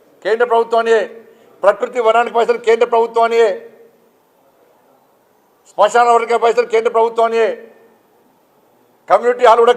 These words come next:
కేంద్ర ప్రభుత్వానియే, ఫోర్టీన్త్ ఫైనాన్స్, ఫిఫ్టీన్త్ ఫైనాన్స్ కూడా కేంద్ర ప్రభుత్వానియే, గ్రామీణ సడక్ యోజన పైసలు కేంద్ర ప్రభుత్వానియే, సిఆర్ఎఫ్ నిధులు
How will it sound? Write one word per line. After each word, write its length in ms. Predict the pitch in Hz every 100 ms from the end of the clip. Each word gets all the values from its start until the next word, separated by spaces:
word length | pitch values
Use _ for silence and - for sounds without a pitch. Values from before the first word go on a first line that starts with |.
| -
కేంద్ర 220 | 226 233 226
ప్రభుత్వానియే, 520 | 226 226 233 226 226 165 - - _ -
ఫోర్టీన్త్ 420 | 233 240 247 220 233
ఫైనాన్స్, 360 | 233 240 233 -
ఫిఫ్టీన్త్ 320 | 208 247 226
ఫైనాన్స్ 220 | 233 233 233
కూడా 100 | 233
కేంద్ర 160 | 220 220
ప్రభుత్వానియే, 520 | 226 226 233 233 233 202 - - - _ _
గ్రామీణ 380 | 160 220 233 240 -
సడక్ 240 | 208 247
యోజన 180 | 240 240 233
పైసలు 240 | 233 240 214
కేంద్ర 180 | 220 220
ప్రభుత్వానియే, 560 | 226 233 240 240 233 226 - - - -
సిఆర్ఎఫ్ 440 | 190 226 240 233 208
నిధులు 220 | 226